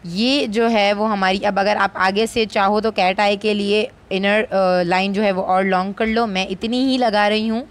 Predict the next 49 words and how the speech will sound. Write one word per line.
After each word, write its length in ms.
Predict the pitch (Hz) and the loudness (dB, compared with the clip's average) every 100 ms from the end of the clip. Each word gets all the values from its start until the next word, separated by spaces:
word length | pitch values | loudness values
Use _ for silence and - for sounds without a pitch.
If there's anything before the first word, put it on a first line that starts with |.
| - - - | -18 -20 -6
मैं 120 | 196 | -2
इसको 200 | 202 - | -2 -4
ज़्यादा 240 | 190 190 190 | -2 0 0
बड़ी 200 | 180 180 | -2 -4
नहीं 260 | 180 208 | -4 -4
कर 160 | 226 226 | -2 0
रही। 120 | 240 | 0
बिल्कुल 240 | 208 202 233 | -4 -4 -6
सॉफ्ट 380 | - 214 220 | -2 -2 -2
लुक 220 | 208 208 208 | -2 -2 -2
ये 160 | 196 196 | -2 0
आपका 320 | 190 190 202 | 0 0 0
आएगा 300 | 180 175 208 | 2 0 0
जब 200 | 196 185 | -2 -2
आप, 200 | 190 180 | -2 -2
अ, 160 | 180 175 | -4 -2
घर 200 | 180 180 | -2 -2
में 100 | 196 | -4
छोटी 240 | 190 175 | -6 -6
मोटी 160 | 180 180 | -6 -2
दावतों 360 | 165 160 175 | -2 -2 -6
में 120 | 196 | -8
करोगे, 340 | 208 165 151 151 | -4 -4 -4 -8
ठीक 180 | 185 220 | -6 -6
है। 60 | |
कॉर्नर 420 | 214 185 175 185 | -4 -4 -2 -4
से 180 | 185 208 | -4 -6
जो 100 | 180 | -4
है 100 | 190 | -2
वो 100 | 180 | -2
मैं 80 | 185 | -6
इसको 180 | 180 190 | -8 -8
नीचे 240 | 180 196 | -8 -8
से 120 | 190 | -8
भी 100 | 185 | -8
जोड़ 240 | 180 180 190 | -6 -4 -4
दूँगी 240 | 214 220 | -6 -6
थोड़ा 260 | 233 220 233 | -6 -4 -4
सा। 200 | 240 262 - - - - - - | -4 -8 -10 -20 -20 -20 -12 -6
इसके 280 | 247 - 302 | -4 -2 0
बाद 360 | 233 214 220 | 4 4 2
हम 280 | 233 226 247 | 2 0 0
जो 120 | 233 | 0
है 180 | 233 202 | 2 2
वो 100 | 185 | 0
मस्कारा 520 | 190 185 - 185 220 | -4 -4 0 2 2
अप्लाई 300 | 269 269 254 | 0 0 0
करेंगे। 440 | 247 240 240 233 226 | 0 -2 0 0 -2
सिंपल 560 | - 220 214 254 254 | -2 -4 -2 -2 -2